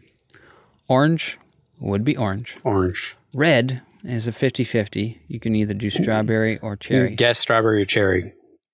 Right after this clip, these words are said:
Speaker 2: If you guess cherry, you were right.
Speaker 1: And then you have blue, which almost everybody knows blue candy is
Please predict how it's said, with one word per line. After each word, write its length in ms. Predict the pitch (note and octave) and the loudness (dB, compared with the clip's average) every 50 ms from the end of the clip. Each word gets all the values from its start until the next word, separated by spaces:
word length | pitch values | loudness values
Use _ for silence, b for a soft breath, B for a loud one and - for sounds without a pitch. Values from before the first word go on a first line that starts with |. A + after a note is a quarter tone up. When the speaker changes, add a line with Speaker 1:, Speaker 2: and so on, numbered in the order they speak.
| _ | _
Speaker 2:
If 60 | - | -8
you 60 | A#2 G2+ | -4 0
guess 240 | - B2 A2 - | 0 0 0 0
cherry, 540 | - - C#3+ B2+ A#2+ A#2 A2+ A2 A2+ G#2+ - _ _ _ _ _ _ _ - | 0 0 2 4 4 4 4 2 0 -2 -6 _ _ _ _ _ _ _ -2
you 100 | A2 G2+ | 0 2
were 80 | F#2+ | 4
right. 240 | F#2+ F#2+ G2+ B2 - - _ _ - | 4 4 4 2 0 -4 _ _ -8
Speaker 1:
And 120 | - G#2 A2 | -4 -2 0
then 100 | A2+ A2+ | 0 0
you 100 | A2 G#2 | 0 0
have 280 | G#2+ G#2 G2+ G#2 - - | 0 0 0 -2 -2 -2
blue, 300 | A2+ A2 G2+ F#2 G2 G2 - _ _ _ _ _ _ _ _ _ _ _ _ | 0 0 0 0 -2 -10 -18 _ _ _ _ _ _ _ _ _ _ _ _
which 220 | - A#2 A2 - - - | -12 -12 -12 -14 -12 -6
almost 340 | - B2 A#2+ B2 A2+ - - - | -4 -4 -2 -2 -4 -6 -6 -2
everybody 400 | - C3+ A#2+ A#2+ A#2+ A#2 A2 G#2+ | -2 -2 -2 0 -2 -2 -2 -2
knows 460 | G#2+ G#2+ G2+ G#2 G#2 G2+ - - - _ _ _ _ _ _ _ - | -2 -2 -2 -2 -4 -6 -8 -14 -20 _ _ _ _ _ _ _ -20
blue 360 | G3 - G#2 A2 A#2 A#2+ A2+ | -14 -12 -6 -4 -2 -2 -2
candy 460 | - - A2+ A2 A2 G#2+ G#2+ A2 G#2 | -4 -6 -6 -4 -4 -4 -4 -6 -6
is 340 | G#2 G2+ G2+ G2+ - - - | -4 -6 -6 -8 -10 -14 -18